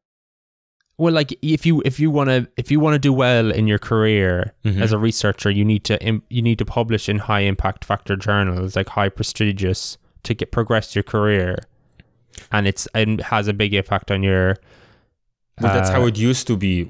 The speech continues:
Speaker 2: I think we are approaching the moment, the time of transition. I don't know how long this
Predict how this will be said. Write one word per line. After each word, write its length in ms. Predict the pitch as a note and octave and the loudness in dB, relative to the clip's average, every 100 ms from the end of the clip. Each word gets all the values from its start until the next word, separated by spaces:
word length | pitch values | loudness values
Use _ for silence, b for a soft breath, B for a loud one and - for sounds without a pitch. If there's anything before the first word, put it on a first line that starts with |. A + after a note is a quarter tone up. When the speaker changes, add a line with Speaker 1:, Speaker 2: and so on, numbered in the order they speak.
| F#2 | -4
Speaker 2:
I 120 | F2+ | -4
think 280 | F2+ G#2+ G2 | -2 -2 0
we 200 | G2+ G2+ | 0 2
are 140 | G2+ | 2
approaching 580 | G2 F2 - G#2 - A2 | 0 -2 -2 -2 0 -2
the 80 | G2+ | 0
moment, 640 | G2+ G2 G2+ G2+ F#2+ F2+ - | 0 2 2 2 0 -4 -6
the 80 | |
time 280 | G2+ G#2+ G2+ | -4 -2 -2
of 80 | G2 | -2
transition. 640 | - G2+ F#2+ G2 - C3 | -2 -2 0 -2 -2 -2
I 120 | A#2+ G2 | 0 0
don't 120 | G2 | 0
know 100 | G2 | 0
how 180 | F2+ G2+ | 0 0
long 240 | G2+ G2+ | 2 0
this 280 | G2 G2 - | 0 -2 -4